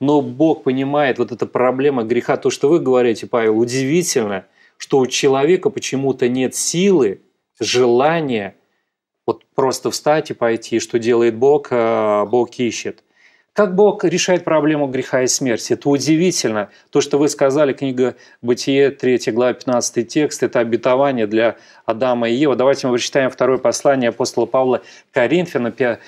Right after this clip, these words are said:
пятая глава, двадцать первый те-, текст. Второе послание Коринфской церкви, пятая глава, двадцать первый текст.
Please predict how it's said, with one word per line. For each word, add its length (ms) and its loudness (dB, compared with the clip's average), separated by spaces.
пятая 320 2
глава, 400 2
двадцать 320 -2
первый 240 0
те-, 320 -2
текст. 380 -4
Второе 360 2
послание 500 -2
Коринфской 520 -2
церкви, 340 0
пятая 300 0
глава, 220 2
двадцать 320 -2
первый 260 2
текст. 340 -2